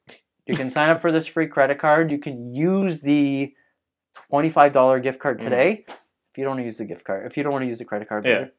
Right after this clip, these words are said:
Speaker 1: just cancel it.
Speaker 2: Yeah.
Speaker 1: There was no opportunity for you to say no.
Speaker 2: True.
Speaker 1: They might still say no.
Speaker 2: Right.
Speaker 1: But if they say, if you say, "Hey, would you like to save fifty dollars today?"
Speaker 2: Absolutely.
Speaker 1: But what if they say no?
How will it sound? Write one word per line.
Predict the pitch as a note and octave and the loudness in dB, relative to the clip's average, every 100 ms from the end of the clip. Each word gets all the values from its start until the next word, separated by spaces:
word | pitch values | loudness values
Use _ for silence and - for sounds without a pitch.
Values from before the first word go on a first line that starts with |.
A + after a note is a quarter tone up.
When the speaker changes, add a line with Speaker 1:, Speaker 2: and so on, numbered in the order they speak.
| _ | _
Speaker 1:
just | _ - | _ -14
cancel | G#2+ G2 A#2+ | -14 -12 -16
it. | - _ _ - | -18 _ _ -14
Speaker 2:
Yeah. | - - _ _ _ _ _ _ _ - | -14 -14 _ _ _ _ _ _ _ -2
Speaker 1:
There | C#3+ | 0
was | C#3 | 2
no | C#4+ | 2
opportunity | C4+ - - F3 D#3+ C3 | 2 -2 -4 -2 0 -2
for | B2+ C3 | -2 -4
you | A#2 | -4
to | |
say | - G#2 | -6 -8
no. | G2+ - _ _ _ _ _ _ _ _ | -8 -12 _ _ _ _ _ _ _ _
Speaker 2:
True. | - A2 | -6 0
Speaker 1:
They | F4+ | 2
might | D4+ - | 2 -2
still | - B2 | -6 -8
say | G#2 | -8
no. | F#2+ B2 F2 _ _ _ _ _ _ _ _ _ _ | -6 -6 -8 _ _ _ _ _ _ _ _ _ _
Speaker 2:
Right. | A#2+ F2+ F2+ _ _ _ _ _ _ | -6 -4 -8 _ _ _ _ _ _
Speaker 1:
But | B2+ B2 | 0 0
if | A#2 _ | -2 _
they | - B2 | -4 -4
say, | - C3+ C3 B2 B2+ | 2 4 4 2 -4
if | - | -6
you | C#3 | -4
say, | C#3+ C3+ | -2 2
"Hey, | F3 D#3+ | 4 2
would | D3 | 0
you | D3 | 0
like | C#3+ C#3 | 0 -2
to | |
save | - C3+ C3 B2+ - _ _ _ _ | -2 0 2 -2 -10 _ _ _ _
fifty | C#3 C#3 | -6 4
dollars | C3+ B2+ B2 - | 6 6 4 -2
today?" | A#2+ D#2 - _ _ _ _ - | -6 -8 -10 _ _ _ _ -16
Speaker 2:
Absolutely. | C#3+ - D#3 F3+ G#2 E2+ _ _ _ _ _ _ - | -14 -8 -6 -6 -6 -8 _ _ _ _ _ _ -12
Speaker 1:
But | A#2+ - | -12 -4
what | C3 | -4
if | D3+ | -2
they | D3+ | -4
say | D#3 | -2
no? | D#3 G3+ | 0 0